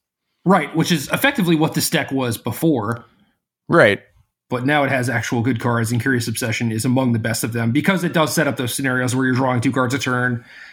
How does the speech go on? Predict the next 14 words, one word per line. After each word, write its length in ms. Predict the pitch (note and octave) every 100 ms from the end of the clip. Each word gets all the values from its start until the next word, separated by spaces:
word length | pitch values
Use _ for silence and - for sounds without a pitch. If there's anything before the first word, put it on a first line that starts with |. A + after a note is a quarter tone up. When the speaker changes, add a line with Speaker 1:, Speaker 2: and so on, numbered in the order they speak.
| -
Speaker 1:
and 420 | C3 B2+ B2 A#2
you 100 | C3+
just 160 | C3+ C#3+
have 160 | D3
a 60 | E3+
counterspell 560 | E3 A3+ G3+ C3 A#2+ B2
open, 240 | A2+ B2+
and 240 | B2 B2+ -
your 180 | B2 C#3
opponents 480 | B2+ C4 C4 G#3 F#3+
in 80 | D#3+
the 80 | D3+
early 220 | D#3 D3+
game 580 | B2+ C3 C3 B2+ B2+